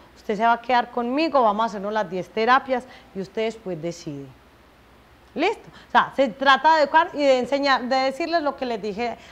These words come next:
a ustedes ahora. Venga, que es que vea, yo no sobo, yo no curo con secreto, yo no le rezo una herida, ¿sí? Venga, que aquí vamos a trabajar, es con el movimiento, de educar. Por ejemplo, edu-,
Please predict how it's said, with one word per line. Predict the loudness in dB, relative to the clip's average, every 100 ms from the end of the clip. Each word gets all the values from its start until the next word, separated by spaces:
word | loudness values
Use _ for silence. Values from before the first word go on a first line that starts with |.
| -2
a | 0
ustedes | 0 -2 -4
ahora. | -2 -2 -2 -8 -20 -14
Venga, | -4 -2 0 -4
que | -6
es | -10
que | -6
vea, | -6
yo | -6 -6
no | -6 -6
sobo, | -4 0 0 -2 -4 -8 -14 -20 -8
yo | 0 0
no | 0 -4
curo | -4 -6
con | -6 -10
secreto, | -8 -12 -8 -4 0 0 0 -4
yo | -4
no | -4
le | -4 -4
rezo | -6 -8
una | -8 -8 -6
herida, | -4 -4 0 0 -2 -8 -20 -20
¿sí? | -10 -4 -2 -2 -4 -6 -16 -20 -8
Venga, | -2 -2
que | -2
aquí | -2
vamos | -2 -2
a | -4
trabajar, | -2 -2 -2 -2 -2 -2 -12 -12
es | -8 -6
con | -6 -6
el | -6
movimiento, | -4 -4 -4 -2 -2 -2 -8 -16 -18 _ _ -20 -10
de | 2 4 6
educar. | 4 2 6 6 6
Por | 0
ejemplo, | 0
edu-, | 0 0